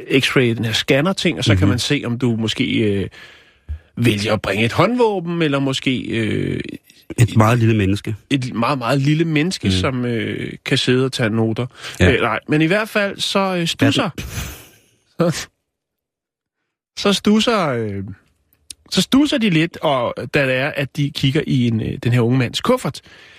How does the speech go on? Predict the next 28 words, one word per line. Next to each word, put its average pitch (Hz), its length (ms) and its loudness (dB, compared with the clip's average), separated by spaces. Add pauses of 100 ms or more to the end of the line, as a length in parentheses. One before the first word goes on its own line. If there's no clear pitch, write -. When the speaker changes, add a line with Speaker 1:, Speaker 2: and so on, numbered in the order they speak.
(280)
Speaker 1:
Fordi - 440 0
han 226 260 2
har 165 460 0
så 175 220 -2
åbenbart, 170 520 0
og 127 300 0
man 156 140 0
kan 175 100 0
ikke 196 140 0
rigtig 185 240 0
finde 190 200 2
ud 185 40 2
af, 170 80 0
hvorfor, - 500 -2
og, 117 420 2
øh, 107 80 0
man 127 80 0
får 165 200 -2
sikkert 170 280 0
heller 143 200 0
ikke 143 160 -2
svaret. 98 340 -4 (420)
Men, 156 280 2
øh, 151 260 0
da 170 80 0
man, 160 300 -2
øh, 139 180 -2
ser 180 340 -4